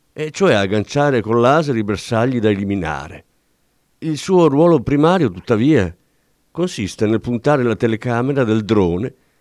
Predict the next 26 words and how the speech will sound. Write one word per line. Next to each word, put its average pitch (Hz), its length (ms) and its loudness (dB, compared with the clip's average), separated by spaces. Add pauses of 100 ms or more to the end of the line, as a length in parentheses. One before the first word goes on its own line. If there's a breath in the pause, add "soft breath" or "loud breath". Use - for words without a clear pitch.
(140)
nella 160 200 0
direzione 147 500 0
giusta, 85 580 -8 (400)
sfruttando 131 560 0
al 117 120 4
massimo 139 420 0
una 117 160 2
visione 107 400 2
comunque 107 380 -2
molto 98 260 -2
limitata. 87 680 -8 (840)
Una 151 220 0
volta 180 260 4
ottenuta 147 380 2
un'inquadratura 123 600 0 (160)
utile, 113 580 -6 (300)
deve 143 280 0
usare 151 280 2
un 120 100 2
joystick 104 760 -2 (340)
per 170 180 -4
mantenerla 185 500 0
stabile, 87 720 -6 (440)
mentre 107 360 0
il 101 100 0
Predator 95 800 0